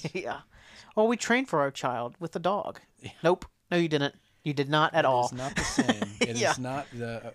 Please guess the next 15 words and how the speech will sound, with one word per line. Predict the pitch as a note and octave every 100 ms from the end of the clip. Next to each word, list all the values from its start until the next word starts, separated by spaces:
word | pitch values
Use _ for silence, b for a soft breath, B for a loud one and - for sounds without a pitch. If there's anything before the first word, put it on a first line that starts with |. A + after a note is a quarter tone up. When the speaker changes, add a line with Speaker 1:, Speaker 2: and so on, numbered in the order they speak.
| _
Speaker 2:
the, | A#2 A2 G#2+ G2+ - _
the, | A2 G#2+ F2+ _
you | A2+
know, | G#2 G#2
an | A#2
animal | A2+ B2+ C#3 C3
life | B2+ B2 B2
is | A#2+
not | A#2+ A#2
equivalent | A2+ A#2 A2+ G2+
to | G#2+ G#2+
a, | G2+ G#2+
a |
human | G#2+ G2+ G2+
life. | G2+